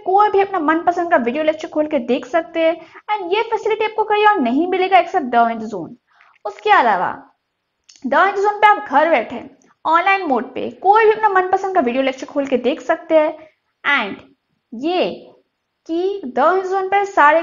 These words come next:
coaching registered है। Yes, all the best offline and online coachings are registered in The Hindu Zone। यहाँ का batch size की बात करें तो थर्टी फ़ाइव to forty students यहाँ का batch size, बहुत ही limited batch size है। And यहाँ का फीस structure की बात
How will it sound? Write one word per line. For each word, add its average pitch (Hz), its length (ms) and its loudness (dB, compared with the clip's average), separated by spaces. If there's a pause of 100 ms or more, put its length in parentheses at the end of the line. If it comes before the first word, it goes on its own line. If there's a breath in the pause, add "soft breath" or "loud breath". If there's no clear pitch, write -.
coaching 277 340 -4
registered 220 420 -4
है। - 120 -14 (140)
Yes, 233 320 -2 (100)
all 381 260 6
the 466 140 2
best - 440 2
offline 370 420 4
and 285 160 0
online 330 300 0
coachings 320 360 -4
are 277 140 0
registered 277 320 -2
in 277 140 -4
The 214 120 2
Hindu 208 260 -10
Zone। 185 200 -12 (380 soft breath)
यहाँ 392 100 -4
का 453 80 0
batch 359 180 2
size 427 240 -2
की 440 60 0
बात 403 240 4
करें 403 120 -2
तो 381 260 -2 (180)
थर्टी 302 160 -2
फ़ाइव 339 160 0
to 320 120 -6
forty 311 260 0
students 370 320 -4
यहाँ 349 120 2
का 339 80 0
batch 320 260 2
size, 320 260 0
बहुत 214 160 0
ही 233 40 -4
limited 262 380 -4
batch 349 200 2
size 320 280 0
है। 311 100 2 (540 loud breath)
And 269 360 -2
यहाँ 262 120 -2
का 269 80 -4
फीस 349 220 -4
structure 415 280 -6
की 403 100 -4
बात 370 200 2